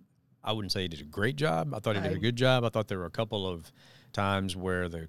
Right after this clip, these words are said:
Speaker 1: more conservative justices were asking him questions that were sort of like, uh, you know, putting it on a tee for him, and he
Speaker 2: Right.
Speaker 1: didn't really hit it out of the park.
Speaker 2: Okay.
Speaker 1: Um, I think probably because he was trying to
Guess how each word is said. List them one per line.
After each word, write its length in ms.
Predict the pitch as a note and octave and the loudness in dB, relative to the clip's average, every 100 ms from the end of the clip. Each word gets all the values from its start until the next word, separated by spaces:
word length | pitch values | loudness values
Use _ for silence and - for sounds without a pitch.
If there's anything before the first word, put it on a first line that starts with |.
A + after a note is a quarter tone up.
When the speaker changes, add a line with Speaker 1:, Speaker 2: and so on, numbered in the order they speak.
| - | -12
Speaker 1:
more 220 | A#2+ G#2 | -10 -8
conservative 440 | G#2+ F2 G2 F2+ D#2+ | -4 -2 0 0 -2
justices 640 | F#2 F#2 F#2 - F2+ D#2+ B2+ | 0 0 -2 -4 -4 -6 -8
were 180 | C#3+ F2 | -4 0
asking 300 | F#2 - F2 | 0 0 -2
him 100 | E2+ | 0
questions 460 | F#2+ F#2+ F2 E2+ | 0 0 -2 -4
that 180 | E2+ E2+ - - - - - | -4 -6 -8 -20 -20 -20 -16
were 120 | E2+ | -4
sort 240 | - A#2 G2 | 2 4 4
of 80 | F2 | 4
like, 240 | E2+ E2 E2+ - - _ _ _ - | 0 -2 -8 -16 -20 _ _ _ -8
uh, 80 | A2 | -6
you 240 | F2+ F2 | -6 -6
know, 120 | E2+ D#2+ - - - | -6 -8 -12 -20 -12
putting 160 | A2 G2 | -4 0
it 40 | |
on 120 | F2+ | 0
a 40 | E2+ | 0
tee 200 | - G#2 | 0 0
for 240 | - G#2 | 0 0
him, 60 | G2+ | 2
and 100 | D#3 | 2
he 60 | C#3+ | 2
Speaker 2:
Right. 80 | |
Speaker 1:
didn't 240 | B2+ G#2+ F#2+ | 2 0 0
really 280 | G2+ F#2+ F#2 | 0 0 0
hit 120 | F#2+ | 0
it 80 | F#2+ | 2
out 120 | F#2+ | 0
of 60 | |
the 60 | D#2+ | -2
park. 280 | - G#2 G#2+ | 2 4 4
Speaker 2:
Okay. 240 | B2+ C3 C#3 - - - - - | -2 -8 -12 -18 -20 -20 -20 -4
Speaker 1:
Um, 400 | G#2+ F#2+ F2 E2 - _ _ _ _ _ _ _ - | 0 2 0 -6 -14 _ _ _ _ _ _ _ -4
I 80 | A#2 | -4
think 380 | - C#3 B2 - | 2 2 2 0
probably 440 | G#2+ G#2 G2 F#2 | 4 4 4 -4
because 640 | E2+ F2+ F#2+ F#2 F2+ F#2 - - _ _ _ _ _ | -6 -4 -2 -2 0 0 0 -6 _ _ _ _ _
he 180 | - A2+ | -6 -4
was 140 | F#2 | -4
trying 300 | - G2 F#2 | -4 -2 -2
to 300 | F2 F2+ E2 | -4 -6 -10